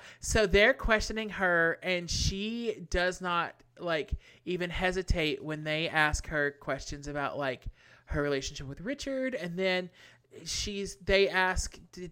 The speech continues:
did she know that she, he had a wife?" And she says that she was told that Nancy was dying from a fatal, like, a rare fatal blood disease, and that when she did die, Richard was like, "It's done. Basically,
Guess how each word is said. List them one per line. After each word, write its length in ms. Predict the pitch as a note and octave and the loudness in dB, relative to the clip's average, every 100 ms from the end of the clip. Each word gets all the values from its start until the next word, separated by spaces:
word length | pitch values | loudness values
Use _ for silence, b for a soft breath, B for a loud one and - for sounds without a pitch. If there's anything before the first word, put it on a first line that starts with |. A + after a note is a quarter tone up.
| - | -2
did 240 | F#3 E3+ | -2 0
she 220 | - F3+ | -4 -2
know 160 | F3 E3 | -2 -2
that 200 | D#3 - | -2 -6
she, 180 | - E3 | -6 4
he 200 | - F3+ | 4 4
had 180 | D#3+ D#3 | 0 -2
a 60 | C#3 | -2
wife?" 520 | E3+ F#3+ F#3+ F#3+ - b b b - | 0 2 2 -2 -8 b b b -4
And 260 | F3 E3+ | -2 -4
she 300 | - - G#3+ | -6 -6 -6
says 420 | G3+ G3+ F3+ F3 - | -2 0 0 -2 -2
that 300 | F3 E3 - - | 0 0 -4 -8
she 420 | - - G#3 G#3+ | -4 -2 0 -2
was 200 | A#3 A3+ | -2 -2
told 340 | - F3+ E3 | 0 0 0
that 200 | D#3+ D3 | -2 -4
Nancy 360 | D#3+ D#3+ D#3+ F3 | -4 -6 -4 -6
was 160 | D#3+ D3+ | -6 -4
dying 440 | D#3 D3+ D#3 E3 | -2 -2 -4 -8
from 220 | - E3 | -10 -8
a 60 | D#3+ | -8
fatal, 720 | - D3 C#3+ C#3+ C3+ B2 - _ - | -4 0 0 0 -2 -6 -10 _ -4
like, 180 | D#3+ D3+ | -2 -2
a 60 | |
rare 380 | C#3+ D3+ D3+ D3 | 0 2 2 2
fatal 300 | D3 D3 C#3 | 0 -2 0
blood 300 | C3+ D3 D3 | 0 0 0
disease, 560 | C#3+ C3+ B2+ A2+ B2+ - b b b | -2 -4 -8 -8 -10 -12 b b b
and 180 | - D#3 | -8 -2
that 220 | D#3 - | -2 -2
when 340 | D3 D3 D#3 D#3+ | -4 -2 -2 2
she 220 | - E3 | 2 2
did 240 | D3+ E3 | 0 -2
die, 220 | D#3+ C#3+ C#3 | 0 2 2
Richard 380 | C#3 C#3 D3 | -2 -6 -6
was 160 | C#3+ C#3+ | -8 -6
like, 220 | C#3+ C#3+ - | -6 -6 -8
"It's 260 | D#3 - | -8 -6
done. 640 | - D#3 D3 D3 D3 - C#3 | -2 2 2 2 -2 -6 0
Basically, 800 | D#3 D#3 E3+ - D#3 D3 C#3+ | 2 2 -2 -4 -2 0 -2